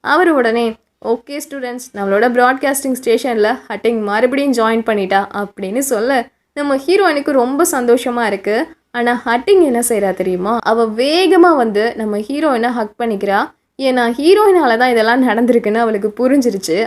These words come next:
அதனால தான். Then அப்ப அந்த மியூசிக் டீச்சருமே சொல்றாரு, "ஓகே, ஓகே, உங்க சந்தோஷத்தெல்லாம் நிறுத்திக்கிட்டு வேலையை ஆரம்பிக்கலாமா? நான் ஒரு சாங் கம்போஸ் பண்ணியிருக்கேன், அதை நீங்க கேளுங்க.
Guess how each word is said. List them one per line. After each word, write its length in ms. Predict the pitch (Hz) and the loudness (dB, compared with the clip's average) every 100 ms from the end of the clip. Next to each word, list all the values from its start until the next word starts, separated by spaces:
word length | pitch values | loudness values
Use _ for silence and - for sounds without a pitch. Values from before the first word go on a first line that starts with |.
| - | 0
அதனால 460 | 240 233 208 185 | 0 2 0 0
தான். 220 | 185 190 - _ _ _ _ 262 | -2 -4 -8 _ _ _ _ 0
Then 120 | 339 | 2
அப்ப 200 | 330 330 | 2 2
அந்த 140 | 330 | 0
மியூசிக் 440 | 294 302 381 392 339 | 0 -2 0 0 0
டீச்சருமே 480 | 294 285 285 233 254 | -2 0 0 0 -2
சொல்றாரு, 480 | 269 226 226 202 - - | -2 0 0 0 -4 -4
"ஓகே, 300 | 220 240 311 | -4 -2 0
ஓகே, 360 | 311 302 302 - | 0 0 0 -2
உங்க 200 | 214 220 | -2 -6
சந்தோஷத்தெல்லாம் 680 | 226 226 269 320 262 262 269 | -4 0 2 2 2 2 0
நிறுத்திக்கிட்டு 500 | 262 277 254 247 277 | -2 -2 -4 -2 0
வேலையை 360 | 247 262 277 240 | 0 0 2 2
ஆரம்பிக்கலாமா? 680 | 247 240 226 208 202 233 233 _ _ | 0 -2 -2 -2 -2 -2 -4 _ _
நான் 220 | 247 233 | 0 2
ஒரு 140 | 226 226 | 2 0
சாங் 380 | 226 233 370 | 0 0 2
கம்போஸ் 420 | 359 254 262 294 320 | 2 0 2 0 0
பண்ணியிருக்கேன், 540 | 247 214 190 208 233 302 | -4 -2 -4 -6 -8 -8
அதை 220 | 226 214 | -8 -4
நீங்க 200 | 208 208 | -4 -4
கேளுங்க. 460 | 190 214 220 196 | -4 -4 -2 -4